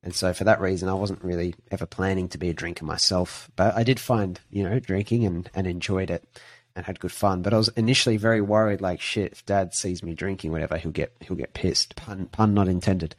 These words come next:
<laughs> Then eventually, you know, obviously it became a bit more normal that I was drinking, didn't really ever create a problem, was never told off or anything like that.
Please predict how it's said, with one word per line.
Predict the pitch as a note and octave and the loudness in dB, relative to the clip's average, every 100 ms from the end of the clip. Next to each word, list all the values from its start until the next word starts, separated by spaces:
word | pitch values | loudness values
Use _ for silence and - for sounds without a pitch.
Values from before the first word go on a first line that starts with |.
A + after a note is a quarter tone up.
| - - - - - _ _ _ - | -20 -20 -20 -20 -20 _ _ _ -2
<laughs> | - - - - - _ _ _ _ - G#2+ A2 | -2 -2 -16 -20 -20 _ _ _ _ 2 4 6
Then | D3 C#3 C3 | 6 6 6
eventually, | C3 C3+ D3 - D3+ C3 | 6 6 4 4 4 4
you | A#2+ B2 | 4 2
know, | A#2+ | 2
obviously | A#2+ A2+ - B2+ | 0 0 0 0
it | B2 A#2+ | 0 -6
became | G#2+ G#2 | -4 -2
a | |
bit | G2+ G2+ | -2 -2
more | G2 | 0
normal | F#2+ A#2 C#3+ | 4 4 4
that | G#2+ | 2
I | E2+ | 2
was | F2 F2 | 0 -2
drinking, | - D#2+ F#2 G#2 A2 A#2 G#2 | -6 -6 -2 2 2 0 -2
didn't | F#2 D#2+ | -4 -4
really | F#2+ E2 C#2+ | -4 -4 -4
ever | F2 | -6
create | - - F2 D#2+ | -6 -2 0 -2
a | |
problem, | - F#2+ G2 B2 C3+ G2 | -2 -2 2 0 0 -4
was | D#2+ | -4
never | E2+ C#2+ | -4 -6
told | - - D#2+ | -6 -4 -2
off | D2+ F2 - | -2 -2 -4
or | |
anything | E2+ F2 E2+ | -6 -6 -8
like | E2+ D#2 | -8 -4
that. | F#2 A#2 | -2 -2